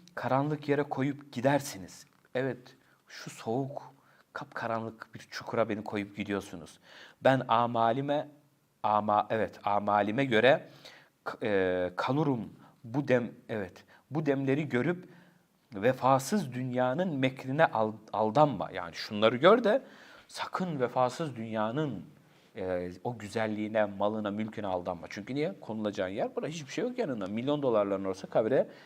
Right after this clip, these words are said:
bir kefenle giriyorsun nihayetinde. Çünkü kabrine koyalar can başı ucuna gelir. Evet, kabre koyunca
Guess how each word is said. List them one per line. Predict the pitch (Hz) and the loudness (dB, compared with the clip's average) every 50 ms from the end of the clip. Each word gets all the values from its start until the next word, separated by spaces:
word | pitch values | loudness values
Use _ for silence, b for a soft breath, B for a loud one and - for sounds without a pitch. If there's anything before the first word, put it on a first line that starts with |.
| B B - | B B -10
bir | 165 | -4
kefenle | - - 170 - 190 185 165 123 | -2 0 2 2 2 2 2 0
giriyorsun | 98 92 87 90 87 85 - 90 87 | -2 -2 -4 -6 -6 -8 -10 -12 -12
nihayetinde. | 87 - 95 82 78 71 71 - 71 55 52 53 - B B B B B B B B B B B B | -10 -8 -8 -6 -6 -8 -10 -14 -16 -16 -16 -16 -16 B B B B B B B B B B B B
Çünkü | - - 165 156 - - | -8 -6 -6 -6 -8 -8
kabrine | - - 127 120 123 123 127 135 151 | -2 0 0 0 0 -2 -4 -4 -4
koyalar | 143 - - 117 107 107 107 127 151 156 - B B B B _ - 113 | -4 -4 -2 0 0 2 2 2 2 0 -2 B B B B _ -18 -2
can | - 131 135 139 131 117 107 | 2 2 2 2 0 -2 -6
başı | 113 104 - - 120 | -8 -8 -8 -6 -8
ucuna | - 117 104 - 107 98 95 | -8 -8 -8 -8 -8 -8 -6
gelir. | 90 87 78 76 - - - | -8 -8 -10 -14 -12 -4 -2
Evet, | 131 104 87 - - - - b b b b b b b - | -2 -2 -2 -6 -14 -20 -20 b b b b b b b -2
kabre | - 123 123 135 | 0 0 0 0
koyunca | 120 - 139 135 135 131 135 160 165 | -2 0 0 0 0 0 0 0 -2